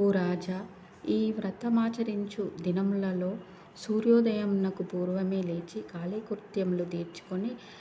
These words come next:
నదికి పోయి స్నానమాచరించి గంగకు, శ్రీమన్నారాయణునకు, పరమేశ్వరునకు, భైరవునకు నమస్కరించి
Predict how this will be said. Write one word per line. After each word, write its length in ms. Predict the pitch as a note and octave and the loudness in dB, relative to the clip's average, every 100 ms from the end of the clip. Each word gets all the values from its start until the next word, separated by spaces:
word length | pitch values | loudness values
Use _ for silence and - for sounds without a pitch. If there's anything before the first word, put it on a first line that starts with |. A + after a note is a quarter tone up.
| - F3+ | -2 2
నదికి 360 | F#3 A#3 A#3 | 4 4 2
పోయి 440 | A3+ F3+ F3+ F#3+ A3+ | 0 2 2 0 -4
స్నానమాచరించి 1120 | - E3 F3+ G3+ F#3+ F#3 F3+ E3+ E3 - G3+ F3+ | -4 -2 0 0 0 -2 -4 -4 -6 -6 -6 -2
గంగకు, 560 | F3 F3+ G3+ G#3 - A3+ - - - - - F#3+ | 2 2 0 -4 -8 -10 -12 -20 -20 -20 -12 -8
శ్రీమన్నారాయణునకు, 1500 | - F#3+ F#3 F3+ F3+ E3+ F3+ A3 A3+ G#3 G3 F#3 F#3 - G3 F3+ | 2 4 6 4 4 4 0 0 -2 -2 -2 -2 -4 -6 -8 -6
పరమేశ్వరునకు, 1120 | D#3+ F3 G#3 - - F#3 F3+ F3 F3 F#3 F#3+ - - - E3+ | -4 -2 -4 -6 -6 -4 -2 -2 -4 -8 -10 -10 -18 -8 -2
భైరవునకు 720 | E3 E3 G#3+ A3+ G3+ F#3+ - | 2 2 2 2 0 -2 -2
నమస్కరించి 920 | F#3 E3+ E3+ - F3 F3+ F3 - B3 | -2 0 -2 -4 -4 -2 -2 -4 -10